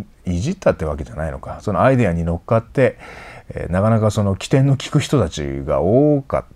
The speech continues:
多いからさ、この無職転生の役者って。だから、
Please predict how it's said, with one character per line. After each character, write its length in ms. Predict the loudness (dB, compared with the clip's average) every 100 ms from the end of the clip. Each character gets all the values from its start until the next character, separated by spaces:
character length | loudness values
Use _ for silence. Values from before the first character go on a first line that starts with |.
| -4
多 220 | 2 4
い 120 | 4 2
か 120 | -2
ら 80 | -4
さ、 240 | -10 -10
こ 120 | -8 -8
の 460 | -8 -12 -16 -18 -20 -20 _ -20 -8
無 100 | -6
職 140 | -6 -8
転 180 | -12
生 160 | -10 -10
の 220 | -10 -14 -18 -20 -20 -20 -20 -16 -10
役 160 | -8
者 100 | -8
っ 40 | -10
て。 240 | -10 -12 -14 -20 -20 -20 -20 -12 -8 -6
だ 140 | -2 -2
か 120 | 0
ら、 240 | -2 -6